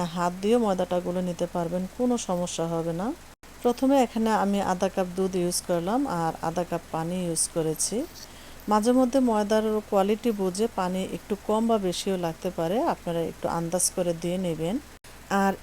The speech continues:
এই খামিরটা তুলনামূলকভাবে একটু সফট নরম হতে হবে, যেন রুটিটা একদম সফট নরম হয়। আমি এখানে দিয়ে দিলাম এই পর্যায়ে এসে এক টেবিল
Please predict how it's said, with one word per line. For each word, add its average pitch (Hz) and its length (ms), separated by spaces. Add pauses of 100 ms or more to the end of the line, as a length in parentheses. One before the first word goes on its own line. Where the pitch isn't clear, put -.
(120)
এই 262 80 (100)
খামিরটা 226 420 (100)
তুলনামূলকভাবে 202 920 (260)
একটু - 220 (240)
সফট 196 360 (140)
নরম 175 240 (100)
হতে 170 280
হবে, 170 240 (200)
যেন 160 160 (140)
রুটিটা 175 340 (220)
একদম 202 300 (140)
সফট 165 280 (140)
নরম 170 240 (100)
হয়। 202 140 (640)
আমি 214 140 (160)
এখানে 220 260 (140)
দিয়ে 214 240
দিলাম 202 220 (220)
এই 208 160
পর্যায়ে 220 480 (200)
এসে 202 240 (200)
এক - 60 (100)
টেবিল 208 220